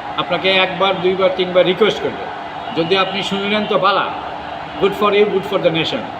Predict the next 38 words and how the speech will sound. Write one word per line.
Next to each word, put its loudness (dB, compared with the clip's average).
আপনি -2
যদি 0
না 2
শোনেন, 0
তখন 0
এরা 2
হলো 2
ঘেরাও 2
দেয়, -4
কারণ -2
ওরা 4
যে 4
তখন 2
গোষ্ঠীর -2
কাছে 2
ফর্সি 0
চলে 0
না। -6
এবং -2
শেখ 0
হাসিনা 2
এখনও 2
স্বীকার 2
করে -2
যে 6
আল্লাহর 4
রহমতে 2
পঁচিশে 0
আগস্টে, 0
পনেরোই 0
আগস্ট 0
বেঁচে 4
গেছে 0
পঁচাত্তরে, 2
এবং -2
এবারও 2
আল্লাহ 2
বাঁচাইছে, 2